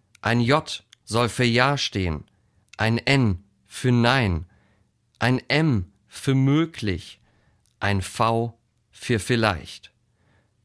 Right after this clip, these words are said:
Anstelle von Buchstaben oder Wörtern können sich auch Linien formen. Eine lange Tiefe bedeutet eine Reise. Eine kurze Tiefe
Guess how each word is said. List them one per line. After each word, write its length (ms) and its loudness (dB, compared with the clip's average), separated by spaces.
Anstelle 460 2
von 260 0
Buchstaben 600 -4
oder 280 0
Wörtern 520 0
können 300 2
sich 220 -2
auch 120 -2
Linien 520 2
formen. 540 -2
Eine 220 0
lange 380 2
Tiefe 360 -4
bedeutet 520 -2
eine 280 -2
Reise. 480 0
Eine 240 0
kurze 420 -2
Tiefe 480 -4